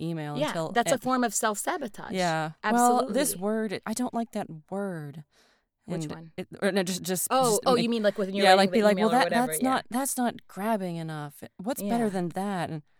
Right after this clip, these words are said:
Speaker 2: Exactly. Let me go find some other synonyms, pull out the thesaurus or whatever it is. And, um, you know, what I've come to realize is that for me personally,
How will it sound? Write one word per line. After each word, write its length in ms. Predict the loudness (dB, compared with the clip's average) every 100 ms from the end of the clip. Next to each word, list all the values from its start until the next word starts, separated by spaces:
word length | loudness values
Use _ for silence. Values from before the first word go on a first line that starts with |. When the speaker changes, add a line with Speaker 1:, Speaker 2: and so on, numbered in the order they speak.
| _ _ _ -18
Speaker 2:
Exactly. 680 | -14 -8 -6 -6 -8 -10
Let 140 | -10 -8
me 80 | -6
go 120 | -6
find 200 | -6 -8
some 160 | -6 -6
other 200 | -4 -4
synonyms, 460 | -4 -8 -8 -10 -12
pull 120 | -8
out 160 | -6 -6
the 60 | -8
thesaurus 580 | -8 -6 -4 -2 -2
or 120 | -2 -2
whatever 420 | 0 0 2 0
it 100 | 0
is. 240 | -4 -6 -14 -18 -20 -16 -8
And, 440 | -4 -2 -4 -6 -6
um, 400 | -4 -2 -2 -6 -12 -20 -16 -6
you 100 | -2
know, 300 | -2 -4 -6 -12 -12
what 220 | -4 -2
I've 460 | 0 0 -2 -4 -10
come 200 | -6 -6
to 180 | -4 -6
realize 720 | -4 -4 -2 -2 -2 -4 -8 -12 -18 -20 _
is 220 | -6 -4 -2
that 280 | -2 -2
for 200 | -6 -6
me 240 | -4 -2 -4
personally, 800 | -6 -6 -6 -6 -10 -14 -16